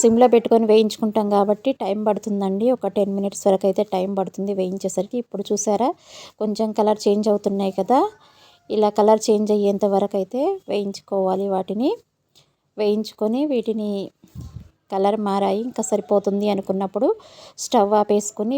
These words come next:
వేరే బౌల్లో పోసుకొని వీటిని చల్లారబెట్టుకోవాలండి. ఇదే గిన్నెలో ఉంచితే మాత్రం మాడిపోతాయి మళ్ళీ అడుగున. అందుకే వీటిని వేరే దానిలోకి షిఫ్ట్ చేశాను నేను. ఇక్కడ చూసారు కదా, వెడల్పాటి పెద్ద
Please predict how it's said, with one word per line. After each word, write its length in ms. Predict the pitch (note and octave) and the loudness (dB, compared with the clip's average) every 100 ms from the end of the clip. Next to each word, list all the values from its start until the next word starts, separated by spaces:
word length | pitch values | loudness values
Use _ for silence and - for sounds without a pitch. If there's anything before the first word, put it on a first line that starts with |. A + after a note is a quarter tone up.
| B3+ | 0
వేరే 260 | G3+ G3+ G#3 G3+ | 2 2 2 4
బౌల్లో 340 | G3 G3 G3+ G3 | 4 4 2 2
పోసుకొని 400 | F#3+ - - G3+ A3 | 2 0 -4 -4 -2
వీటిని 240 | G3 A#3 C4+ | -2 -4 0
చల్లారబెట్టుకోవాలండి. 1120 | C4+ G#3 G#3 G#3 G3+ - G3 F#3+ F#3+ F#3 G#3+ B3 | 2 4 4 2 -2 0 2 4 2 0 0 2
ఇదే 160 | G#3+ G#3+ G3+ | 2 2 2
గిన్నెలో 300 | G3+ G3+ G3+ F#3+ | 0 0 0 -2
ఉంచితే 280 | F#3 - G#3+ F#3+ | -6 -4 -4 -4
మాత్రం 240 | F#3 A#3+ A3 | -6 -6 -4
మాడిపోతాయి 560 | G3 F#3+ - F#3 F#3+ F#3 | -4 -4 -4 -4 -2 -4
మళ్ళీ 180 | F#3 F#3+ F#3 | -2 -2 0
అడుగున. 300 | F#3+ G3 A#3+ G#4+ _ _ - - - G3 | 0 0 0 -2 _ _ -20 -20 -14 -8
అందుకే 260 | G3+ G#3 A#3 | -6 0 2
వీటిని 280 | G#3 G3+ G3+ | 2 0 -2
వేరే 240 | G3+ G3+ G3 G3+ F#3 | 0 0 0 0 2
దానిలోకి 420 | F#3+ F#3+ F#3+ G3 G3 | 2 2 -2 -2 -6
షిఫ్ట్ 200 | A3+ - | -10 -4
చేశాను 340 | G#3 G3 F#3+ F#3+ | -4 -2 -2 -2
నేను. 140 | F#3+ G#3 | -4 -4
ఇక్కడ 160 | - F#3 | -6 -8
చూసారు 340 | - - G3 F#3+ | -8 -2 0 0
కదా, 160 | F#3+ B3 C4 _ - - - | 0 0 -2 _ -20 -20 -10
వెడల్పాటి 580 | G#3+ G3+ G3+ G#3 G3 A3+ A3 | 0 0 2 0 2 0 0
పెద్ద 180 | F#3+ | 0